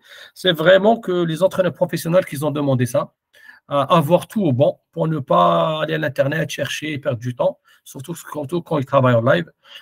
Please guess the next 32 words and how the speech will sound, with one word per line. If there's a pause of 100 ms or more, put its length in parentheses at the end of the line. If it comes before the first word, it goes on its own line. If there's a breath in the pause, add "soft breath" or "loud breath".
(220 loud breath)
Euh,
comme
j'ai
dit,
en
attaque,
qu'est-ce
que
tu
as
les
actions
pour
toi ?
Tu
as
le
duel
gagné
en
vert, (460 soft breath)
tout
ce
qui
est
vert,
sept
mètres
provoqués, (680)
deux
minutes
provoquées,